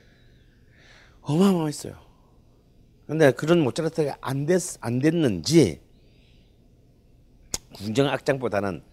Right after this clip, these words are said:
그냥 거의 한참 낮은 그 이듬해에 이제 나중에 한 세 번째 시간에 이름 만나게 될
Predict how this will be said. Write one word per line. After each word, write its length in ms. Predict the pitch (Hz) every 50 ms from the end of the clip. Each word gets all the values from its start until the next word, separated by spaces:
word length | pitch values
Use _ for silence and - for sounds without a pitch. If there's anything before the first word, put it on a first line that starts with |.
| _ _ _ - -
그냥 220 | - 117 113 107 87
거의 640 | - - 101 98 101 104 110 113 117 120 123 123
한참 580 | 104 - - - - 143 131 - - 160 160 156
낮은 400 | 156 151 139 143 127 92 78 - - _ _ _ _ _ _ _ - - -
그 180 | - 135 143 147
이듬해에 800 | 151 131 120 170 170 165 131 107 85 82 95 113 110 78 - - _ _ - - _ _ - - - _ _ _ _ _ _ - - _ - _ _ _ _ _ -
이제 200 | 101 101 110 110
나중에 640 | 95 92 98 101 98 110 110 110 107 101 101 101 101
한 440 | 92 90 110 107 101 101 98 95 90 87 - - - - - - - - _ _ _ _ - - _
세 180 | - - - 120
번째 260 | 113 120 117 127 123
시간에 360 | - - 123 113 104 98 95
이름 200 | 101 101 104 98
만나게 380 | 95 95 101 104 104 95 90 85
될 260 | 85 98 101 113 120